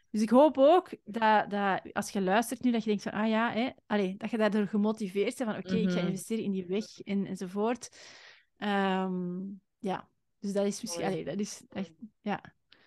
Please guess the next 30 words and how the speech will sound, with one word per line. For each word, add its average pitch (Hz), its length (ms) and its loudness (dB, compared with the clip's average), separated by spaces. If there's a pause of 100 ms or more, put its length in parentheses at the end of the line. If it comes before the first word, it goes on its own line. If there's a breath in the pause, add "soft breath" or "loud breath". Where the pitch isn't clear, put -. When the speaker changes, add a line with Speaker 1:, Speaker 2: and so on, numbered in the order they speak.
(220 soft breath)
Speaker 2:
Ik 214 100 -4
denk 175 200 -2
dat 185 100 -4
wel, 208 260 2
ik 165 140 -4
denk 170 140 -4
dat 196 100 -6
wel. 233 180 -8
Ja, 175 200 -2
ik, 196 240 -12
eh, 185 100 -4
Speaker 1:
Ja. 170 300 -4 (320 soft breath)
Speaker 2:
ik 214 280 -12
vond 214 140 0
het 226 80 4
een 220 60 4
heel 196 160 4
tof 247 200 2
gesprek. - 440 -2
Ik - 80 -20
vond, 185 300 2
eh, 170 280 6
een 180 100 0
super 226 500 0 (560 soft breath)
ladida. 214 560 6
Speaker 1:
Vond 359 120 10
het - 100 8
ook - 60 12
Speaker 2:
Allee, 508 100 10
Speaker 1:
leuk. - 280 2